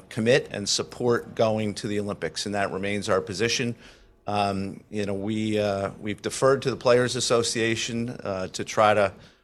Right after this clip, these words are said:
work through those issues, and that continues, as I said, to be a work in progress. Um, uh, but as, as Gary alluded to, time is running, uh, very short, so, uh, hopefully we'll have, uh, some resolution soon.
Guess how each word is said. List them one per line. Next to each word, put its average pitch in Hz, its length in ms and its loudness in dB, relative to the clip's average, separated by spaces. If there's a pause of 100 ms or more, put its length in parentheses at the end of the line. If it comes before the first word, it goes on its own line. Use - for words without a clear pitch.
(140)
work 127 220 4
through 143 280 0
those 139 300 8
issues, 147 500 2
and 113 160 0
that 110 160 2
continues, 110 540 -2
as 101 180 2
I 98 60 4
said, 95 320 0
to 101 80 -4
be 98 80 -4
a 101 80 2
work 104 200 2
in 101 100 -6
progress. 110 540 4 (540)
Um, 95 520 -2 (200)
uh, 92 260 -6
but 101 340 2
as, 98 440 0
as 95 240 -2
Gary 107 540 2
alluded 107 340 -4
to, 113 220 -2
time 110 300 0
is 107 220 -4
running, 104 480 -2
uh, 95 220 -4
very 101 280 0
short, 120 400 -2
so, 98 380 0 (220)
uh, 90 240 -2
hopefully 101 340 -2
we'll 92 200 -2
have, 95 340 -2 (440)
uh, 92 140 -6
some 98 180 -4
resolution 98 600 -2
soon. 80 240 -8